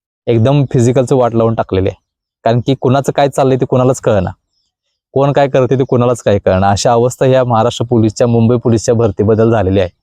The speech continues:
लक्षात घ्या. त्यामुळं एकतर घटक पूर्ण, अ, पोलीस कॉन्स्टेबल फिमेलचा दहा तारखेपर्यंत पूर्ण करून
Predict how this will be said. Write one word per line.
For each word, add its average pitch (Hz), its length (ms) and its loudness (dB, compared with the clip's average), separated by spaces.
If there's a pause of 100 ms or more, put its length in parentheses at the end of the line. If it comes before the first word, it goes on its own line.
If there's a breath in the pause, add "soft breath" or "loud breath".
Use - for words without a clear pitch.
(320)
लक्षात 113 220 -2
घ्या. 98 160 0 (360)
त्यामुळं 123 400 2 (400)
एकतर 139 300 -2
घटक 131 240 0 (120)
पूर्ण, 156 460 2 (480)
अ, 120 200 2 (120)
पोलीस 131 220 2
कॉन्स्टेबल 143 440 0
फिमेलचा 139 580 0
दहा 123 220 -2
तारखेपर्यंत 139 500 0
पूर्ण 139 260 0
करून 131 300 0